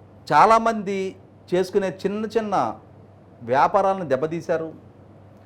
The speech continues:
ఆర్థిక మూలాల మీద దాడులు చేశారు, వ్యక్తిత్వ హననానికి పాల్పడ్డారు.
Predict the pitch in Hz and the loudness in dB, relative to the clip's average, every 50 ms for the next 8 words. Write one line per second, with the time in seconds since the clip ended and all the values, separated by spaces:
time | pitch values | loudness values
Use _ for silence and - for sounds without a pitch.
0 | - - - - - 113 123 151 185 185 208 196 196 196 196 196 185 180 180 175 | -20 -20 -18 -6 0 4 6 6 6 4 2 0 0 0 2 2 2 2 0 -2
1 | 165 135 127 127 139 156 170 165 170 165 - - 165 156 160 165 165 - - - | -2 0 0 0 0 0 -2 -4 -6 -6 -6 -6 -6 -6 -6 -8 -12 -14 -18 -20
2 | - - - - - - - - - - - - - - 123 139 143 143 - 226 | -20 -20 -20 -20 -20 -20 -20 -20 -20 -20 -20 -20 -6 0 0 0 2 2 0 0
3 | 214 214 202 196 196 190 185 185 175 147 165 151 156 156 160 156 156 156 156 165 | 2 2 2 2 2 0 -2 -2 -2 0 0 0 0 0 -2 0 0 -2 -2 -4
4 | 165 | -6